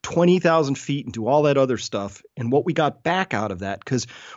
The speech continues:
what matters in this story is what we get back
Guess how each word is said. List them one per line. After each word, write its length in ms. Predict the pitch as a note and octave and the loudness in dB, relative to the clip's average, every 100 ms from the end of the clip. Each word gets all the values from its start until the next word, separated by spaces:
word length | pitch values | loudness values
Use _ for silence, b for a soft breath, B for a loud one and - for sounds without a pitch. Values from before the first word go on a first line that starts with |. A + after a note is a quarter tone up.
| B | B
what 180 | D#3+ | 2
matters 460 | D#3+ D#3+ G3 A#3 F3+ | 2 0 2 0 -2
in 100 | F#3 | -2
this 140 | D#3+ | -2
story 440 | - - C#3+ C3 A2+ | -4 0 2 4 0
is 140 | G2 | -4
what 380 | A2 F#2+ - - | -6 -6 -6 -8
we 260 | B2 B2+ C#3 | -4 -2 -2
get 300 | A2+ A2 - | -2 -4 -2
back 360 | B2 A#2 G#2 | -2 -2 -4